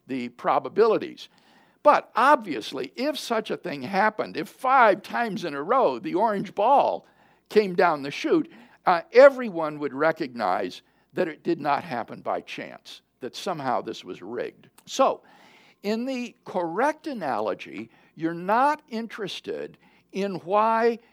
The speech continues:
you got the particular ball that you did. Rather, we're puzzled by why, against overwhelming odds,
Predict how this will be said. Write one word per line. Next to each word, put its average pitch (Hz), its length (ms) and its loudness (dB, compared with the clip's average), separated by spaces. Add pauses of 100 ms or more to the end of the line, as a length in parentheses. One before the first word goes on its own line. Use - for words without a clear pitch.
(240)
you 165 160 -10
got 226 420 2
the 175 80 -6
particular 180 1040 -6 (240)
ball 87 400 -2 (220)
that - 240 -8
you 90 80 -12
did. 65 400 -10 (420)
Rather, 214 340 2
we're 185 180 -4
puzzled 247 520 -6
by 139 220 0
why, 247 540 0 (360)
against 165 360 -6
overwhelming 180 1000 0
odds, 92 540 2